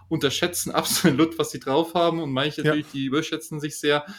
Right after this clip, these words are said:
Speaker 1: aber besonders halt zum Beispiel die, die Damen, die sind eher diejenigen, die sich unterschätzen und dann im Gespräch stellt sich heraus, die können viel, viel mehr, die haben schon mega krasse Erfahrung oder auch ein Mindset, wo man sagt, okay, der kann innerhalb von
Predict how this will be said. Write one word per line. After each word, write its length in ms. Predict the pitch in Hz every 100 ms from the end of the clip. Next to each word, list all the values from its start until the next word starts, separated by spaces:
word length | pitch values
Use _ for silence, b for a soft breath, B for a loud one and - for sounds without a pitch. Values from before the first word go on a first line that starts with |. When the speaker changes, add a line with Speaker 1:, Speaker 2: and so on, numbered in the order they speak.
| B B
Speaker 1:
aber 200 | 139 135
besonders 340 | 131 135 139 135
halt 140 | 135
zum 100 | 135
Beispiel 300 | 131 127 131
die, 260 | 127 135 127
die 140 | 131
Damen, 360 | 123 123 135 131
die 100 | 123
sind 440 | 135 127 - -
eher 300 | 147 143 135
diejenigen, 600 | 135 131 131 139 143 139
die 120 | 127
sich 260 | 127 127 -
unterschätzen 680 | 160 151 - 147 - 151 143 b b b _
und 440 | 135 131 127 -
dann 180 | 127 135
im 60 | 127
Gespräch 320 | 127 - 131
stellt 160 | 135 127
sich 100 | 127
heraus, 300 | 120 135 127
die 100 | 123
können 180 | 139
viel, 160 | 127 143
viel 180 | - 127
mehr, 220 | 127 143
die 100 | 131
haben 120 | 127
schon 500 | 127 131 127 127 - _ _ _ _
mega 240 | 170 175
krasse 280 | 160 156 151
Erfahrung 420 | 143 135 139 143
oder 160 | 139 135
auch 40 |
ein 60 | 127
Mindset, 400 | 127 135 - 147
wo 40 | 131
man 200 | 135 131
sagt, 180 | 131
okay, 240 | 135 127 135
der 300 | 127 131 127
kann 240 | - 135
innerhalb 260 | 135 131 127
von 320 | 135 131